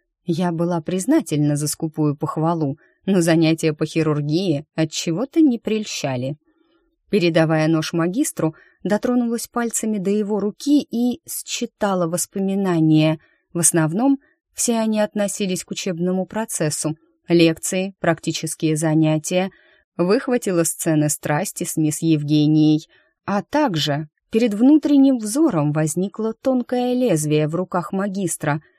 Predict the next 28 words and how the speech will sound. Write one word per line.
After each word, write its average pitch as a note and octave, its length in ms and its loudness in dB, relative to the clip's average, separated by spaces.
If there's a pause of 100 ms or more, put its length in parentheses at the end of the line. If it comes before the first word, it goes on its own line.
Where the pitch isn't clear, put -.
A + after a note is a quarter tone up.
(160)
и G#3+ 240 -4
обнажённые E3 920 2
тела. E3 540 -6 (500)
Кто - 220 -2
бы F3 120 2
мне F3+ 220 2
сказал, D#3+ 640 -4 (220)
это F3 200 2
были D#3 300 2
трупы, D3+ 500 -6 (140)
пациенты D#3+ 720 -2 (300)
или B3+ 280 2
пострадавшие E3+ 1000 -4
студентки. C#3 840 -6 (680)
Я G3 200 0
пока D#3+ 300 -2
не D3+ 120 4
понимала, D3+ 580 2
что D3+ 220 -6
делать D3 340 -2
с - 120 -8
увиденным, D3 680 0 (220)
и E4 200 6
отошла, D#3 680 -2 (140)
позволяя D#3 540 2
магистру D#3+ 720 0
закончить E3+ 640 -4
практикум. C#3+ 760 -6